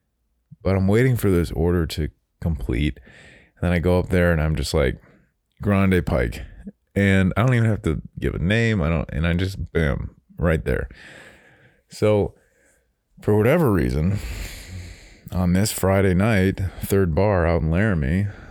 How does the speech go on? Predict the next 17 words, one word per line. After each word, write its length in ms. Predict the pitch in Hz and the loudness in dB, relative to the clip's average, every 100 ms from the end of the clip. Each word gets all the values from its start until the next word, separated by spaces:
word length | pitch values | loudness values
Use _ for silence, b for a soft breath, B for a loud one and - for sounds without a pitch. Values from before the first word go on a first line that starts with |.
| B - | B -6
getting 160 | 62 | -4
riled 380 | 65 87 87 82 | -2 0 0 2
up 260 | 110 110 - | 2 0 0
in 80 | |
this 140 | 80 71 | -4 -2
conversation, 840 | 90 76 73 127 131 - 67 85 B B B B _ _ _ _ - - | -2 -2 -2 0 0 -2 -2 -4 B B B B _ _ _ _ -12 -4
I 80 | 87 | -2
feel 240 | - 98 | 0 2
the 80 | 92 | 4
need 320 | 82 82 80 | 2 2 0
to 80 | 82 | -2
bring 300 | 76 82 80 | -2 0 0
up 240 | 73 76 76 B B B _ - | 0 -2 -4 B B B _ -8
my 380 | - 78 - - | -4 -2 -4 -6
huge 500 | - - 107 95 80 | -6 0 0 0 -2
scheme 540 | - 120 135 87 87 | -2 0 0 2 2
with 360 | 82 78 78 | 2 0 -2